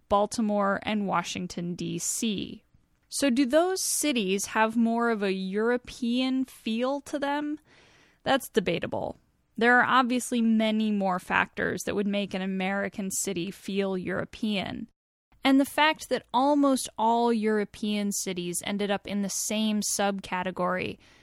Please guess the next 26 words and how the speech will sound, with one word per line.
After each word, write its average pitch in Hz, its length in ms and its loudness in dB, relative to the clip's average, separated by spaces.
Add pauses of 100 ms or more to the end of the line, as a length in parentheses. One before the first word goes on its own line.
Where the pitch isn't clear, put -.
(160)
suggests 302 540 2
that 247 140 -2
this 247 220 0
tool 233 540 2
is 196 260 -2
fairly 190 540 -2
coarse. - 880 -8 (480)
Still, 330 560 2
the 202 120 2
researchers 247 600 0
say 214 340 4
this 208 200 -2
is 240 140 -2
something 247 400 0
that - 180 -2
city 240 320 0
planners 240 600 -2
might 220 340 -2
consider 233 680 0
when 180 180 -4
they're 185 140 -2
trying 226 480 0
to 240 80 -2
give 226 180 2
an 220 120 0
area 220 640 4